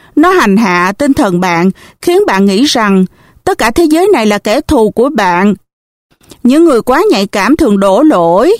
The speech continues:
cho những người khác, làm họ đau khổ, trong khi họ phải hiểu rằng chính họ tự gây ra vết thương cho bản thân. Tốt nhất là tự trách mình, vì tính quá nhạy cảm, nóng nảy hơn là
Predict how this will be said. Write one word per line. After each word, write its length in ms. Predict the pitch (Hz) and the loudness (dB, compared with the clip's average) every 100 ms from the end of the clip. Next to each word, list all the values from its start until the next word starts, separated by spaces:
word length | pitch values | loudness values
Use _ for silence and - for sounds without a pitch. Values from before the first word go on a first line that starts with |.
| - | -4
cho 100 | 269 | -2
những 220 | 269 226 262 | 0 2 0
người 180 | 220 | 0
khác, 420 | 170 247 285 330 415 - - - | -4 -2 -2 -2 -4 -14 -16 -4
làm 260 | 233 226 247 | 0 2 2
họ 160 | 202 | 0
đau 240 | 208 277 262 | -2 -2 -4
khổ, 520 | - 175 170 226 359 - - - | -2 0 0 0 -2 -8 -20 -6
trong 160 | 302 311 | -2 0
khi 140 | 339 | 0
họ 200 | 294 226 | 0 -2
phải 180 | 190 233 | -2 0
hiểu 200 | 311 220 | 2 0
rằng 380 | 302 233 196 190 - - - | -2 -2 0 -2 -4 -20 -6
chính 220 | 311 370 466 | -2 0 2
họ 440 | 294 185 180 208 214 - - - | 0 0 0 -2 -4 -12 -16 -6
tự 140 | 214 | -4
gây 220 | 208 262 | 0 0
ra 380 | 254 262 247 247 - | 0 -2 -2 -4 -4
vết 240 | 294 320 - | -4 -4 -2
thương 240 | 277 240 | 0 0
cho 180 | 233 233 | 0 -2
bản 240 | 202 - | -2 -2
thân. 260 | - 277 247 _ _ _ _ | 0 0 -2 _ _ _ _
Tốt 180 | 277 330 | -4 0
nhất 200 | 311 359 | 0 0
là 120 | 214 | -4
tự 200 | - 185 | -4 -4
trách 300 | 208 339 - | -2 -2 0
mình, 320 | 220 202 180 160 _ _ _ _ - | 0 2 0 -2 _ _ _ _ -4
vì 400 | 208 214 208 196 | 0 0 0 -2
tính 240 | - 311 381 | 0 0 0
quá 140 | 277 392 | 0 0
nhạy 180 | 190 180 | 0 -2
cảm, 360 | - 180 180 320 | -2 -2 2 2
nóng 220 | 269 330 | 4 2
nảy 280 | 269 160 269 | 2 0 -2
hơn 320 | 320 285 277 | 0 0 2
là 240 | 233 190 | 2 -2